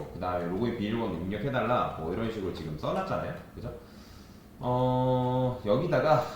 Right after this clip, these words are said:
어, 강사가 뭐라고 할 거냐면, 어, 음, 아레스데이터. 아레스데이터를 사용하긴 할 거거든요.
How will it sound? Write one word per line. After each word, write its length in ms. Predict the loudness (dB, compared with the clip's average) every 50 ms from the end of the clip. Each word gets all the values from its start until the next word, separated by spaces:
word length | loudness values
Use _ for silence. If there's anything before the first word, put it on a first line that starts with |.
| -6 -4
어, 160 | -4 -4 -2
강사가 500 | -2 -2 0 2 2 4 6 6 4 4 4
뭐라고 300 | 2 4 4 4 4 4
할 140 | 2 2
거냐면, 440 | 2 -2 -2 -2 -2 -2 -2 -4 -4 -8 -12 -16 -18 -20 -20 -20 -20 -20 -20 -20 -20 -16 -14 -14 -14 -14 -16 -18 -18 -18 -18 -18 -18 -16 -14 -14
어, 160 | -14 -14 -14 -14 -16 -18 -20 -20 -20 -20 -20 -20 -18 -18 -18 -18 -18 -20 -20 -20 -14 -12
음, 840 | -10 -8 -6 -6 -6 -4 -6 -6 -6 -6 -6 -4 -4 -6 -6 -8 -8 -12 -14 -18 -20 -20 -20 -20 -20 -20 -20 -20 -20 -20 -20 -20 -20 -20 -20 -20 -18 -18 -18 -18 -18 -20 -20 -20 -18 -16
아레스데이터. 680 | -16 -16 -16 -14 -12 -12 -12 -12 -14 -12 -12 -12 -10 -6
아레스데이터를 1080 | 0 2 4 4 4 4 4 4 4 4 6 8 8 8 8 8 8 8 6 6 4 4 4
사용하긴 400 | 4 4 4 4 4 4 2 2
할 160 | 2 0 0
거거든요. 280 | -2 -4 -4 -4 -6